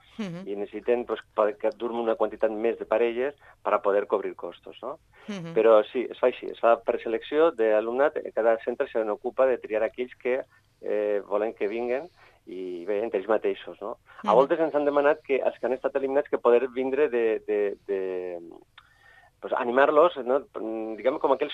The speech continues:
Speaker 2: so-, aquell patidor de casa, no? Que estan veient que els seus companys estan participant i estan animant-los, no? Ve-, veient-los, no? De, de, de, però la veritat és que és impossible, <laughs> perquè la, la,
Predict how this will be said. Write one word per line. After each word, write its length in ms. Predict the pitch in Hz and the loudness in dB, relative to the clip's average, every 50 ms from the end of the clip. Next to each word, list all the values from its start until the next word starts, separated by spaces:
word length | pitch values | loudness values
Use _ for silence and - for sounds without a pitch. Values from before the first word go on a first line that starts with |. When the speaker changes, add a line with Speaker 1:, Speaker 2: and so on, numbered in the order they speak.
| - - - | -6 0 2
Speaker 2:
so-, 160 | 143 143 - - | 2 4 4 2
aquell 220 | 120 - 139 143 - | 0 0 -2 0 2
patidor 360 | 151 143 143 139 131 127 120 | 2 4 4 4 2 4 4
de 120 | 123 123 | 4 2
casa, 320 | - 143 135 127 - 110 104 | 4 4 2 2 2 -2 -4
no? 160 | 117 131 131 | -2 -4 -4
Que 80 | 123 110 | -4 -6
estan 260 | - 123 127 131 127 | -2 0 0 0 0
veient 260 | 123 127 127 123 123 | 0 0 0 0 -2
que 60 | - | -4
els 80 | 123 - | -10 -12
seus 140 | 135 - - | -10 -8 -6
companys 300 | 135 127 131 127 120 - | -2 0 0 0 0 0
estan 160 | - 127 - | -2 0 0
participant 360 | 123 - - - - 139 139 | 0 -2 -2 -4 -2 0 0
i 40 | 123 | 0
estan 200 | - - 120 117 | 0 0 0 0
animant-los, 420 | 117 113 113 117 113 107 98 95 | 0 0 0 0 0 0 -2 -4
no? 220 | 104 120 135 139 117 107 - - 98 - | -2 -4 -4 -4 -6 -10 -16 -18 _ -12
Ve-, 160 | 101 101 101 101 | -12 -12 -8 -6
veient-los, 520 | 107 107 120 120 120 117 101 101 98 - 113 | -4 -2 0 0 -2 -2 -4 -8 -12 -14 -16
no? 100 | 127 143 | -16 -14
De, 160 | - - - - - | -12 -14 -14 -12 -12
de, 120 | 101 - - _ _ _ _ _ _ - - _ _ | -14 -14 -16 _ _ _ _ _ _ -20 -20 _ _
de, 360 | - 107 104 104 101 - 104 - | -2 -2 -2 -2 -6 -10 -4 0
però 320 | 123 113 113 110 113 110 | 4 6 8 10 8 8
la 140 | 113 110 107 | 8 6 4
veritat 260 | 107 110 117 117 123 | 4 2 0 0 -2
és 80 | 120 - | -4 -12
que 80 | - | -12
és 80 | 123 123 | -14 -12
impossible, 560 | 123 - 123 117 - 127 120 117 113 117 - _ _ _ _ - | -6 -4 -4 -4 -4 -4 -6 -4 -6 -8 -8 _ _ _ _ -14
<laughs> 60 | - - | -8 -6
perquè 380 | 151 - - - - 120 - - _ _ - - - - - - - | -6 -6 -4 -2 -2 -2 -2 -2 _ _ -20 -20 -20 -20 -14 -6 -2
la, 160 | 127 110 107 107 - - | 0 0 0 0 -2 -4
la, 180 | 110 110 - | -4 -4 -2